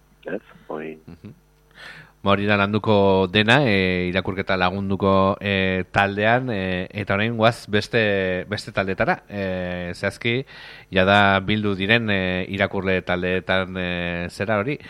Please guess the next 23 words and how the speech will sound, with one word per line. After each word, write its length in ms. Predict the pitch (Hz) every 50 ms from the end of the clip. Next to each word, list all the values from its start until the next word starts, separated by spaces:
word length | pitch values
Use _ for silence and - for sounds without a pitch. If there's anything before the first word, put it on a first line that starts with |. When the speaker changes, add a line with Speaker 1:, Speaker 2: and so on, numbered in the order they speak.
| - - - - -
Speaker 2:
eh, 380 | - 92 90 90 87 87 85 85
bilgioetara, 680 | 90 95 95 92 95 98 98 98 - 107 104 107 95 - -
eh, 540 | 107 107 101 98 95 95 95 92 92 90 87
bueno, 240 | 90 107 110 123 - _ _ _ _ - 90 87 90
jada 300 | 92 92 95 110 107 104
hasi 180 | 98 - 113
zarete, 400 | 104 - 101 92 92 - 131 131 - - -
ez? 260 | 101 107 113 - -
Eh, 640 | 104 98 92 90 90 87 85 85 85 85 80 82 80 85
ikastaro 420 | 92 - - 98 - - 101 92 92
berriarekin, 720 | 90 90 90 90 90 92 90 - 120 127 131 131 139 135
konta 220 | - - 92 92 104
iguzu 240 | 104 95 - 104 92
nola 180 | 95 98 98
joan 140 | 95 95 95
dira, 300 | 92 95 90 85 80 - - - - - - - - - -
eh, 220 | - 90 92 95 -
Auzperri 440 | - 110 104 - - - 107 104 98
eta 160 | - 101 95
Goitzeko 440 | 98 98 - 104 92 98 98 95 92
irakurle 360 | 90 92 87 92 87 90 85
taldeak, 280 | - 87 85 82 85
Mikel? 280 | 87 98 92 87 76 78